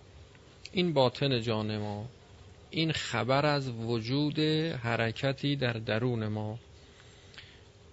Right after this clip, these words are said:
این حکایت از داشتهٔ ما می کند.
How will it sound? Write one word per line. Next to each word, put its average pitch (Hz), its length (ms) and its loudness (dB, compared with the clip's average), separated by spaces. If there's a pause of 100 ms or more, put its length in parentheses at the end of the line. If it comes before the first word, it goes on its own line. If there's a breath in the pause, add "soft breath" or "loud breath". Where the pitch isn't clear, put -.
(160)
این 170 220 2
حکایت 131 680 4
از 139 420 0
داشتهٔ 117 880 4
ما 110 220 2
می 107 180 -2
کند. 107 500 -6